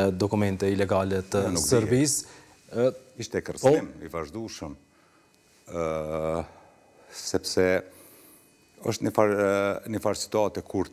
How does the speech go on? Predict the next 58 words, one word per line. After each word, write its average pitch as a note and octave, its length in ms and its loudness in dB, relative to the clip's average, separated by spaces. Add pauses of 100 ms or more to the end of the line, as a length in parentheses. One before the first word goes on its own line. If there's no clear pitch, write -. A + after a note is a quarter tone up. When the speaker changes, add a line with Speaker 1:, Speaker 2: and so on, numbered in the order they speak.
(520)
Speaker 2:
ti A#2+ 140 0
nuk G2 160 -4
e F#2+ 80 -2
përfill G2 420 -2
dikon, G#2+ 380 -2 (160)
vjen G2+ 160 0
momenti F#2+ 400 2
që F#2+ 160 -2
as - 160 -4 (180)
dikush - 300 -2
nuk F#2+ 160 -4
të - 80 -2
përfill D#2+ 320 -2
ty. G#2 140 0 (1120)
E, G#2+ 80 0
kur C3 180 4
ti F#2+ 140 -6
kohë G#2 240 2
gjatë G2+ 240 0
nuk F#2 100 -2
e F2 60 0
ka E2+ 160 -2
përfill D#2 480 -2
kërkesat D2 500 -4
e C#2+ 60 -4
bashkisë D2 480 -4
ndërkombëtare D2 720 -2
për - 240 -2
tema D2+ 240 2
të - 80 -6
ndryshme, F2 380 -2 (100)
është - 240 -4
përmend G2+ 400 4
kjo E2 140 0
një D2+ 100 -4
kohë C#2+ 320 -4
gjatë F2 320 0
se D#2+ 100 -4
do F2+ 140 -6
të - 80 -6
ndodhë, F#2+ 320 2
do F#2 80 -8
të E2+ 80 -10
Speaker 1:
Ka - 0 -
Speaker 2:
ndodhë. G#2 160 0
Speaker 1:
kaluar A#2 320 6
nëpër C3+ 240 -2
disa C#3+ 240 -2
faza, G#2 400 -2
nuk G#2 80 -10
Speaker 2:
Ka B2+ 80 -8
Speaker 1:
ishte A#2 160 -6
Speaker 2:
kaluar B2 160 -2
Speaker 1:
befasi. C#3 320 2
Speaker 2:
nëpër G2 80 -2
disa - 80 -14
faza A2 380 -8
dhe G#2 200 -4